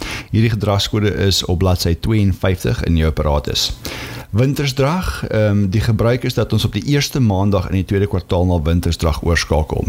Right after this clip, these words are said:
Wintersdrag word dus vanaf maandag agt April gedra. Ehm, ons versoek ook dat ouers die leerders se klere baie duidelik sal merk. Daar is baie klere wat nie opgeëis word nie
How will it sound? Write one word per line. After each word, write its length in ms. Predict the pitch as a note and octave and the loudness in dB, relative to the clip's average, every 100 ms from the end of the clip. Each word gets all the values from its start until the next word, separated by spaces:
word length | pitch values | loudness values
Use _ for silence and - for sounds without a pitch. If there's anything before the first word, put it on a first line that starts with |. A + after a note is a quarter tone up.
| D2+ | 0
Wintersdrag 580 | F2+ G2 G#2 - G2+ - | 0 0 0 0 -2 0
word 200 | G2 F2 | 0 0
dus 180 | F#2+ - | 0 0
vanaf 300 | G#2 G2 - | 0 0 0
maandag 480 | F2 F2+ G2 F2 - | 2 2 2 0 -4
agt 320 | - - - | -4 -2 -2
April 480 | - - - G#2+ F#2 | -2 -2 -2 0 0
gedra. 480 | - D#2+ C#2 C2+ G1+ - - - - - - - - - - - | 0 -2 0 0 0 -4 -8 -12 -12 -12 -12 -12 -12 -14 -18 -6
Ehm, 260 | A2 A2 G#2 | 0 2 2
ons 140 | A2+ | 0
versoek 320 | A#2 - C3+ | 0 0 0
ook 120 | C3 | -2
dat 180 | B2 A2+ | -2 -2
ouers 280 | A2+ A#2+ A#2 | 0 2 2
die 160 | A2 - - | -2 -6 -2
leerders 400 | G2+ G#2+ A2 G#2+ | 2 2 2 0
se 120 | G#2+ | -2
klere 340 | - A2+ A2 | 0 2 2
baie 500 | F2 D2+ F2+ B2 C#3 | 0 0 0 2 0
duidelik 400 | G#2+ G#2 G2+ G#2 | 2 0 2 0
sal 200 | - G2 | 0 2
merk. 500 | F2+ F#2+ F#2+ E2+ - - | 2 2 2 0 -6 -4
Daar 140 | F2+ F2+ | 0 0
is 140 | F#2+ | 0
baie 240 | F#2+ B2 | 0 0
klere 320 | D3 C#3+ C3+ A#2+ | -2 -2 0 0
wat 180 | G#2 | 0
nie 140 | B2 C3+ | 2 0
opgeëis 480 | B2+ - G2 A2 - | -2 -2 0 0 0
word 180 | G#2 | 0
nie 200 | B2+ D#3+ | 0 0